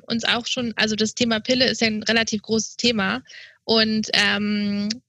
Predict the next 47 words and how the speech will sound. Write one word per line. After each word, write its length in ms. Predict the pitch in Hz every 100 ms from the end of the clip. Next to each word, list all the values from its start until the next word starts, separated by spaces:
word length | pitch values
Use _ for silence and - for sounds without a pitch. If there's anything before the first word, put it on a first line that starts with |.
| _
wir 120 | 226
hatten 500 | 226 247 240 233 226 -
noch 180 | 220 220
uns 220 | - 220
überlegt, 400 | 226 220 220 226 -
was 120 | 226
ist 120 | 226
so 60 | 220
das, 200 | 220 -
also 160 | - 214
das 180 | 214
größte, 760 | - 226 277 - - 233 233 226
das 180 | - 220
größte 320 | - 254 254
Thema, 320 | 233 247 233 220
was 160 | 220
Frauen 300 | - 220 233
tatsächlich 520 | 240 226 220 220 202
haben 540 | 220 214 185 180 180 196 _ _ -
mit 360 | 220 220 -
der 180 | 220 202
Pille. 300 | 202 240 214
Also 160 | 180 202
was 140 | 214
ist 140 | 233 226
das, 140 | 226 -
was 140 | 233
sind 120 | 247
die 60 | 226
größten 400 | 208 254 - 233
Probleme, 600 | - 208 214 240 240 226
die 120 | 220
tatsächlich 580 | 233 208 208 220 214 -
auf-, 340 | 202 214 - -
auftauchen 560 | 208 208 - 202 208
oder 180 | 202 185
auch 100 | 202
was 120 | 214
sie 80 | 220
schon 160 | 208 214
mal 120 | 208
in 60 | 190
ihrem 120 | 196
Alltag 340 | 196 208 214
so 100 | -
mitbekommen 560 | 202 208 165 - 175 190
haben? 400 | 180 170 175